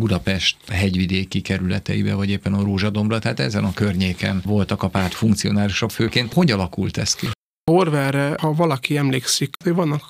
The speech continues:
Speaker 2: az egyenlőbbek. Tehát mindenki egyenlő, de van, aki egyenlőbb.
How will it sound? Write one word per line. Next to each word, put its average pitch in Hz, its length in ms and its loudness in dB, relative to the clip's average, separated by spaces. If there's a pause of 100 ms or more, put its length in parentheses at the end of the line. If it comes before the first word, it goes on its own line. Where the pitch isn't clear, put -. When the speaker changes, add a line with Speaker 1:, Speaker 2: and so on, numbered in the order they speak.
(220)
Speaker 2:
az 151 80 2
egyenlőbbek. 135 680 0
Tehát - 140 -2
mindenki 175 380 2
egyenlő, 214 300 2
de 175 100 2
van, 139 120 0
aki 151 200 -2
egyenlőbb. - 580 -4